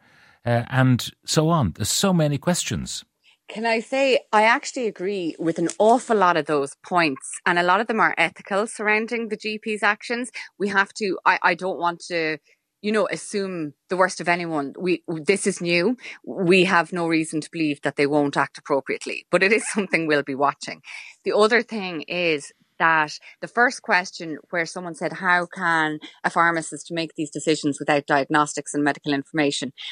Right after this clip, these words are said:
Speaker 2: I agree with that to a certain extent, but under this legislative act, what we are doing is actually assessing any change in care or any change in other medical,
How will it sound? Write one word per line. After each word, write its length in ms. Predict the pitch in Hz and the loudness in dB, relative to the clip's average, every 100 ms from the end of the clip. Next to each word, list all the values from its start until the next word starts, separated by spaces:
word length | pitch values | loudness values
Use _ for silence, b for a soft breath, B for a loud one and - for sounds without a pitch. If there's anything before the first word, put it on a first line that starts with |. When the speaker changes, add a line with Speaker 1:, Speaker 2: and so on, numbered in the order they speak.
| B - | B 0
Speaker 2:
I 60 | |
agree 500 | 202 170 214 226 226 - | 0 2 2 4 2 0
with 140 | 190 | 0
that 140 | 202 180 | 0 0
to 100 | - | -2
a 20 | |
certain 320 | 170 180 - | -2 -2 -2
extent, 460 | 160 - 190 165 151 | -8 -6 -4 -2 -2
but 120 | - 160 - | -6 -6 2
under 460 | 208 240 214 185 156 | 2 4 2 -2 0
this 300 | 202 240 - | -2 -2 -4
legislative 640 | 196 175 156 - 170 170 156 - | -4 -4 -4 -4 -2 -2 -4 0
act, 320 | 151 - - B B _ | 0 0 -12 B B _
what 280 | 202 214 - | 2 2 0
we 120 | 214 | -2
are 100 | 190 | -2
doing 520 | 165 185 202 160 143 - | -2 -6 -4 -6 -8 -10
is 120 | 160 - | -12 -2
actually 480 | 180 185 - 170 151 | -2 0 -6 -6 -6
assessing 640 | 165 - 220 214 208 165 156 | -6 -4 0 0 -2 -6 -4
any 260 | - 214 226 | -2 0 0
change 380 | - 190 175 165 | -2 -4 -2 -2
in 160 | 160 147 | -4 -4
care 480 | - 170 143 151 202 B B B | 0 2 4 2 0 B B B
or 200 | 180 - | 0 0
any 240 | 196 220 214 | 0 0 0
change 360 | - 185 170 | -2 -4 -4
in 100 | 165 - - | -6 -4 0
other 260 | 202 196 | 2 2
medical, 640 | 180 175 170 - 160 151 | 4 2 0 -2 -2 -2